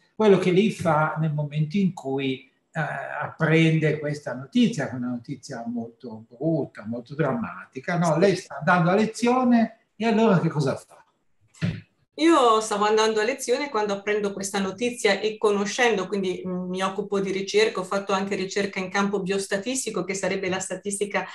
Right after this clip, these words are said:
Speaker 2: applicata alla medicina in campo medico,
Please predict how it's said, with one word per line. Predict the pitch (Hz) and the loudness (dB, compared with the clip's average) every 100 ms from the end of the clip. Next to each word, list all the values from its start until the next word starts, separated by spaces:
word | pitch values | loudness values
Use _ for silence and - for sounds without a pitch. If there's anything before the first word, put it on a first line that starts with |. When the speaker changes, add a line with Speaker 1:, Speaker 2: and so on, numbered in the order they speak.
| - - | -16 -6
Speaker 2:
applicata | 185 185 196 190 185 185 196 185 | -6 -6 -6 -2 -2 -2 -4 -2
alla | 185 175 175 170 | -2 0 0 0
medicina | 175 175 175 196 - 233 | 0 0 -2 -4 -2 0
in | 180 180 | 0 -4
campo | 185 180 202 | -6 -4 -2
medico, | 214 190 180 - | 0 0 -4 -6